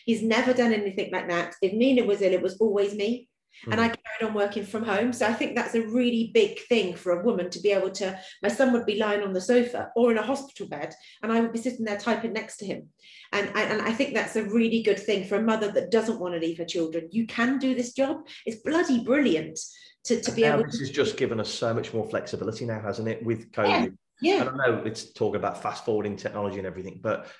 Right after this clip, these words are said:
Speaker 2: it's much more acceptable, as you said, to do a Zoom call like this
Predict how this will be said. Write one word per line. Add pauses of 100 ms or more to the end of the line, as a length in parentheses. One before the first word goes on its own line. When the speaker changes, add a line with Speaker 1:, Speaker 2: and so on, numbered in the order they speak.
(140)
Speaker 2:
it's
much
more
acceptable,
as
you
said,
to
do
a
Zoom
call
like
this